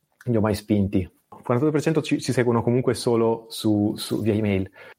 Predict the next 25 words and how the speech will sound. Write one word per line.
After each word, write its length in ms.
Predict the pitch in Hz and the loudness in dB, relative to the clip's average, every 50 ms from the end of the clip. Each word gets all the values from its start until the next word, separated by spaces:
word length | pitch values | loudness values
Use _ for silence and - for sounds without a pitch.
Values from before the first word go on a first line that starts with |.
| _ _ _ - | _ _ _ -4
Poi 320 | - 196 202 202 196 180 196 - - _ _ _ _ _ _ _ | 0 0 2 2 0 0 -2 -6 -20 _ _ _ _ _ _ _
la, 600 | - 190 139 139 139 143 139 135 131 131 135 135 | -2 0 2 2 4 4 4 4 4 4 4 4
il 80 | 143 143 | 2 2
sondaggio 540 | - - 196 175 160 147 165 180 180 - - | 2 2 2 2 2 2 0 -2 -2 -4 -6
prende 260 | - 156 147 131 143 | -2 0 0 2 2
una 160 | 143 143 147 147 | 2 0 0 -2
piega 500 | 143 - 139 135 135 123 135 143 143 143 | 0 0 2 2 2 2 2 2 2 0
un 220 | - - _ _ | -2 -4 _ _
po' 100 | - 139 | -4 -2
più 120 | 131 165 | 0 0
commerciale. 1000 | 160 165 151 135 127 127 120 120 - - 123 117 110 104 107 110 110 107 110 - _ _ _ _ _ _ _ - | 2 2 2 2 2 0 0 -2 0 0 2 2 4 2 2 0 0 -2 -6 -14 _ _ _ _ _ _ _ 0
Infatti 400 | - 123 - - 170 160 - 143 | 2 2 4 4 2 2 2 0
chiediamo: 720 | - - 135 143 165 147 135 127 120 117 117 - - - _ _ _ _ _ _ _ _ | 0 0 0 0 0 0 0 0 2 0 0 -2 -6 -16 _ _ _ _ _ _ _ _
"Hai 180 | - 165 190 196 | -2 -2 0 0
una, 160 | 190 180 180 180 | 0 0 0 0
hai 100 | 180 170 | 0 0
già 100 | 208 214 | 0 2
un 60 | 214 | 2
abbonamento 380 | 180 165 147 143 147 147 135 | 2 2 2 2 2 2 2
a 40 | 123 | 0
W 40 | 117 | 0
P 80 | 120 135 | 0 0
O 80 | 131 | -2
K?" 420 | - - 165 151 151 160 175 165 - | 0 0 0 0 2 0 0 -2 -6
<laughs> 720 | - - - - - - - 151 - - 185 120 92 | -10 -10 -10 -10 -6 -2 0 0 0 -2 -6 -8 -10